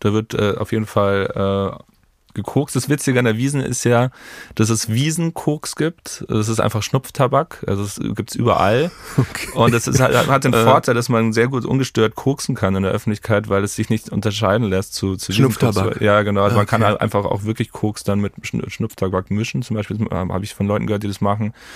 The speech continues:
Speaker 1: Ähm, genau, und im Kä-, im Käfer wird auf jeden Fall auch gekokst, ja, wie überall, aber auch in Deutschland. Ich glaub, es ist jetzt gar nicht so wiesenspezifisch.
Speaker 2: Du hast dann auch einen, äh,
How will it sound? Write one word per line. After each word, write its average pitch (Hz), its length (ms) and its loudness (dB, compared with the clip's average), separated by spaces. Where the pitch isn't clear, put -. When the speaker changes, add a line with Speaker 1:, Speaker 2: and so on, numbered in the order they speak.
Speaker 1:
Ähm, 107 400 4
genau, 110 260 4
und 113 60 4
im 107 100 0
Kä-, - 140 -6
im 104 100 -2
Käfer 110 360 0
wird 101 100 0
auf 87 120 -4
jeden 101 140 -2
Fall 92 240 -4
auch - 160 -10
gekokst, - 540 -8
ja, 87 200 0
wie 90 100 -2
überall, 90 520 2
aber 90 220 2
auch 92 160 0
in 90 80 0
Deutschland. 87 420 0
Ich 92 80 -6
glaub, 92 140 0
es 92 60 -8
ist 98 40 -2
jetzt - 200 -8
gar 92 120 0
nicht 92 120 -2
so 92 280 -4
wiesenspezifisch. 98 800 -4
Speaker 2:
Du 107 180 4
hast 139 360 0
dann 123 260 2
auch 127 380 0
einen, 151 600 0
äh, 120 280 2